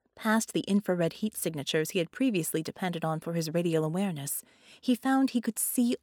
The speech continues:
all frequencies with a bizarre clarity that might have driven him mad from the sensory overload. And yet, he could process them all, even focus to exclude the unwanted noise of microwaves and radio frequencies, to grant him a clear picture of his surroundings,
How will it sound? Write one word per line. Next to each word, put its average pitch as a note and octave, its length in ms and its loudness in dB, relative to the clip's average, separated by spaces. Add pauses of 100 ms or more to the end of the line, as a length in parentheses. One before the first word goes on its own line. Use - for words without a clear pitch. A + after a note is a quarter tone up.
all B3+ 240 0
frequencies D#3+ 760 -2
with F#3+ 120 2
a F#3+ 40 2
bizarre A3+ 420 2
clarity F3+ 520 0
that - 200 -2
might C4 260 2
have F#3+ 160 -2
driven E3+ 300 -2
him F3 260 0
mad G#3 240 0
from F3 160 -6
the E3 80 -4
sensory F#3+ 440 -2
overload. E3 540 -4 (720)
And G#3 160 2
yet, A#3 300 -2 (360)
he - 140 0
could A3 200 2
process - 480 -2
them E3 220 -2
all, F3 380 0 (500)
even A3+ 300 4
focus C4 420 -2
to - 120 -4
exclude F#3+ 500 0
the F3 160 -2
unwanted F#3+ 500 0
noise E3+ 340 0
of C#3+ 140 -6
microwaves E3 760 0
and C#3+ 160 -4
radio D#3+ 320 0
frequencies, D3 720 -4 (460)
to - 140 -6
grant G3+ 280 0
him G#3+ 160 2
a F#3+ 40 2
clear B3 360 0
picture - 360 -6
of F3+ 160 -2
his F#3+ 120 0
surroundings, G3 880 0